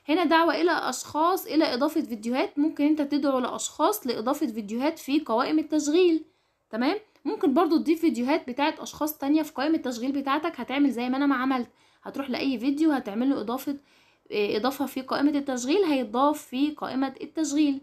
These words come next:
طيب زي ما احنا ما قلنا برضو لو انت عايز تجمع الأربع تلاف ساعة هتبدأ تجمع.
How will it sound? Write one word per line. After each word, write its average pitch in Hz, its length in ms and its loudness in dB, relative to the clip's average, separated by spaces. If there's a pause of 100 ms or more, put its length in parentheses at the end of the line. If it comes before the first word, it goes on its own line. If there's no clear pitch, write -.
(840)
طيب 220 220 -2
زي 403 220 2
ما 415 80 2
احنا 359 180 -2
ما 285 80 2
قلنا 370 240 2
برضو 311 240 4
لو 277 120 2
انت 320 160 0
عايز 294 400 2
تجمع 302 360 0
الأربع 285 300 -2
تلاف 254 280 -6
ساعة 370 340 0
هتبدأ 277 400 -6
تجمع. - 460 -12